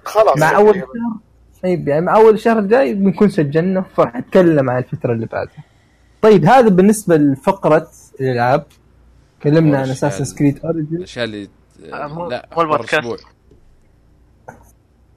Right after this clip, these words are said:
Speaker 2: ليش؟
Speaker 3: آه، أخبار الأسبوع، ألعاب الأسبوع.
Speaker 2: هي ألعاب الأسبوع، وبالنسبة للألعاب اللي راح تنزل، ونقاش التصويتات. آه، الفقرة سجلها عندك يا عبد الله، متى خلصت
Speaker 3: إيه،
Speaker 2: عشان
Speaker 3: خلاص.
Speaker 2: كذا.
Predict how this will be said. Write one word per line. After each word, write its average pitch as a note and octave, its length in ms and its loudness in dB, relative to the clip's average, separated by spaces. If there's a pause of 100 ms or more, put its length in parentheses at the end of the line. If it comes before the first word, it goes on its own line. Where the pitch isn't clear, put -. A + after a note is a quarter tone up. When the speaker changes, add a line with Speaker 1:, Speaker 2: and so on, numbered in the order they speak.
(540)
Speaker 2:
ليش؟ C#3 280 -2
Speaker 3:
آه، G#2+ 240 -12
أخبار A2 320 -10
الأسبوع، B2 520 -8
ألعاب B2+ 220 -8
الأسبوع. G#2 360 -18 (1000)
Speaker 2:
هي D3+ 180 -2
ألعاب F3 340 4
الأسبوع، D3+ 640 -2 (480)
وبالنسبة F3+ 440 0
للألعاب D#3+ 240 0
اللي D#3 120 -2
راح C#3+ 140 -2
تنزل، D3 480 -2 (460)
ونقاش D3+ 640 2
التصويتات. A#2+ 680 -6 (260)
آه، A2+ 200 0
الفقرة E3+ 420 2
سجلها C#3+ 360 -4
عندك B2 280 -8
يا A2+ 40 -8
عبد A#2+ 180 -10
الله، A2+ 140 -8
متى B2 240 -10
خلصت B2+ 240 -8
Speaker 3:
إيه، A2 100 -12
Speaker 2:
عشان C#3 120 -16
Speaker 3:
خلاص. - 360 -12
Speaker 2:
كذا. - 180 -16